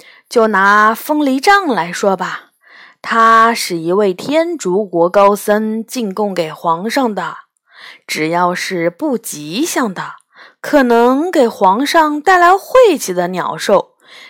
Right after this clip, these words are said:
只要用那拐杖一指，就会死掉。”“居然有这种东西！”杨永乐眼睛睁得大大的。“还有什么呢？”“太多了，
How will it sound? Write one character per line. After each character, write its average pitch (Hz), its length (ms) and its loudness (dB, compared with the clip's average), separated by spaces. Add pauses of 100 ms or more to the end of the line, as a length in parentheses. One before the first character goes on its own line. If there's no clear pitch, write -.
(100)
只 165 260 -6
要 170 420 2
用 226 260 -2
那 214 140 -4
拐 196 280 -6
杖 254 240 -2
一 339 160 -8
指， 196 480 -8 (300)
就 466 160 4
会 508 120 6
死 - 380 -4
掉。 226 300 2 (920)
”“居 - 220 -2
然 294 240 2
有 240 140 0
这 427 300 6
种 180 220 -4
东 180 200 -8
西！” 175 280 -8 (600)
杨 190 300 -2
永 240 180 2
乐 269 160 6
眼 208 260 -2
睛 220 280 -4 (240)
睁 427 180 0
得 453 80 4
大 453 160 0
大 453 420 -2
的。 - 220 -10 (480)
“还 - 240 0
有 440 160 8
什 226 180 -2
么 202 120 -4
呢 196 300 -2 (520)
？”“太 523 560 2
多 180 260 -2 (180)
了， 170 100 -8